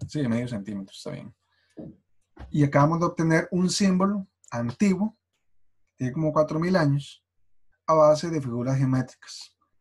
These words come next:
que se llama la flor de la vida. Vean que el anterior también estaba basado en la flor de la vida, y este ya es la flor de la vida completamente purista.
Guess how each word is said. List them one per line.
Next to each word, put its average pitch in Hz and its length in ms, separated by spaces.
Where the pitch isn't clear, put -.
que 147 100
se 139 120
llama 117 160
la 131 80
flor 110 220
de 117 80
la 113 100
vida. 131 200
Vean 120 200
que 151 80
el 147 60
anterior 117 460
también 131 480
estaba 120 300
basado 127 260
en 135 60
la 123 80
flor 143 160
de 147 100
la 151 100
vida, 151 240
y 135 160
este 165 360
ya 127 420
es 131 60
la 135 60
flor 139 240
de 139 80
la 117 100
vida 135 340
completamente 123 680
purista. - 580